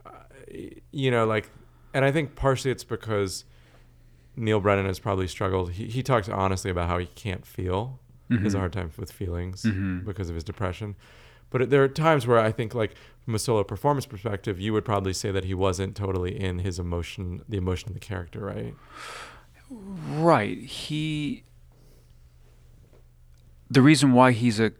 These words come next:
Speaker 2: comedian, partly, is because his mind is stronger than his emotional life. And so his mind will come in with the, with the glib or quick or iro-, irony or some sort of way to make a little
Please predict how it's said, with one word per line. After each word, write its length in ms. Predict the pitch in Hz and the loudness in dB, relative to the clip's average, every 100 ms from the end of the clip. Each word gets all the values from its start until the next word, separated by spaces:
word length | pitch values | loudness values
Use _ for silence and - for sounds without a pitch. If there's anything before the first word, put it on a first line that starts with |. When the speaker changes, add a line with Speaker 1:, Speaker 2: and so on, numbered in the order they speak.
| - - | -12 -10
Speaker 2:
comedian, 720 | - 117 147 113 95 120 113 | 0 2 4 2 0 -2 -4
partly, 560 | - 98 92 92 101 | -2 -2 0 -4 -4
is 100 | 104 | -4
because 600 | - 110 110 104 92 - - - - - | -4 -4 0 0 -2 -10 -14 -20 -16 -2
his 240 | 110 90 | 0 2
mind 540 | 98 98 101 101 101 - - - | 2 2 2 0 -2 -8 -16 -4
is 180 | 104 92 | -2 -2
stronger 360 | - 98 98 | 0 2 2
than 200 | 95 98 | 0 -2
his 120 | 92 92 | -2 -2
emotional 460 | 92 87 - 85 | -2 -2 -4 -6
life. 380 | 82 104 - - - - - - - 113 | -4 -6 -8 -14 -20 -20 -20 -20 -8 -2
And 140 | 104 | 0
so 160 | - 101 | 2 0
his 140 | 90 | 2
mind 260 | 98 98 98 | 2 2 0
will 140 | 98 | -2
come 260 | - 107 98 | -4 -4 -2
in 180 | 98 | 0
with 180 | 92 90 | -2 -4
the, 180 | - 92 - - | -6 -10 -12 -12
with 460 | 110 98 87 101 | -6 -6 -6 -12
the 220 | 101 90 - 101 | -10 -10 -10 -6
glib 460 | 104 101 98 95 | -4 -2 -2 -4
or 100 | 95 | -6
quick 560 | 92 - 110 98 - - | -6 -6 -4 -4 -4 -6
or 160 | 90 92 | -4 -4
iro-, 440 | 95 90 92 - - | -4 -2 -2 -4 -4
irony 580 | 98 95 95 98 98 95 | -2 0 0 0 -2 -2
or 140 | 82 | -4
some 180 | - 104 | -4 -4
sort 200 | - 98 | -2 -2
of 100 | 90 | -2
way 160 | 92 90 | -2 -2
to 80 | 85 | -4
make 180 | 87 | -6
a 80 | 87 | -8
little 260 | 90 90 | -8 -8